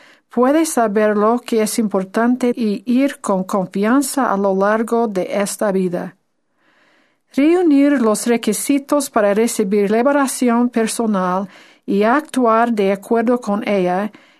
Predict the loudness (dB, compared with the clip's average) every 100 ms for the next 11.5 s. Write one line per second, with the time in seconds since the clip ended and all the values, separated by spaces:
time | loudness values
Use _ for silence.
0 | _ -2 -2 0 0 2 2 0 0 -4
1 | 0 0 0 0 0 2 2 0 0 -2
2 | 0 -4 -2 0 0 0 0 0 0 0
3 | 0 -2 -6 -14 _ _ _ _ _ -2
4 | 0 2 2 2 2 0 -2 -2 0 0
5 | 2 2 2 0 -2 -2 -6 -6 -4 -4
6 | -4 -4 -2 -2 -2 -4 -4 -4 -4 -4
7 | -2 -2 0 0 0 -2 -4 -4 -2 0
8 | 0 0 -2 -4 -4 -4 -8 -4 -2 -2
9 | -4 -6 -8 -6 -2 0 0 -2 -4 -6
10 | -8 _ -6 -2 -2 0 0 0 0 -2
11 | -2 0 0 -2